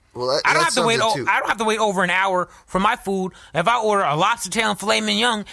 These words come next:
Speaker 2: at a five-star restaurant. I don't
Speaker 1: You
Speaker 2: have to
Speaker 1: nev-
Speaker 2: wait an hour.
Speaker 1: You never wanna fuck with hungry people. That,
Speaker 2: And
Speaker 1: that's,
Speaker 2: now
Speaker 1: that's one line you don't wanna fucking
Speaker 2: Yeah.
Speaker 1: go,
Speaker 2: Now,
Speaker 1: go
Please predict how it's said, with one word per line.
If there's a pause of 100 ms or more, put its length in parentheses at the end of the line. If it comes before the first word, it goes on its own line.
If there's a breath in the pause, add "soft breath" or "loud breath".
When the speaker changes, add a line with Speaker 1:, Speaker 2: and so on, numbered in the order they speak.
(140 loud breath)
Speaker 2:
at
a
five-star
restaurant. (340)
I
don't
Speaker 1:
You
Speaker 2:
have
to
Speaker 1:
nev-
Speaker 2:
wait
an
hour. (200)
Speaker 1:
You
never
wanna
fuck
with
hungry
people. (360)
That,
Speaker 2:
And
Speaker 1:
that's,
Speaker 2:
now
Speaker 1:
that's
one
line
you
don't
wanna
fucking
Speaker 2:
Yeah. (180)
Speaker 1:
go,
Speaker 2:
Now,
Speaker 1:
go